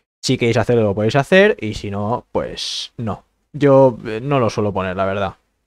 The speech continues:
Pero bueno, hay gente que lo pone porque es recomendable, porque, eh, le gusta saber en qué momento ha hecho el archivable, ¿no? También es recomendable, lo podéis poner si queréis o no.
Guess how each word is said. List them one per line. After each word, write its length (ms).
Pero 140
bueno, 140
hay 60
gente 220
que 80
lo 100
pone 240
porque 200
es 60
recomendable, 640
porque, 640
eh, 260
le 80
gusta 340
saber 500
en 100
qué 120
momento 760
ha 100
hecho 160
el 60
archivable, 680
¿no? 240
También 260
es 80
recomendable, 600
lo 100
podéis 200
poner 240
si 120
queréis 300
o 60
no. 160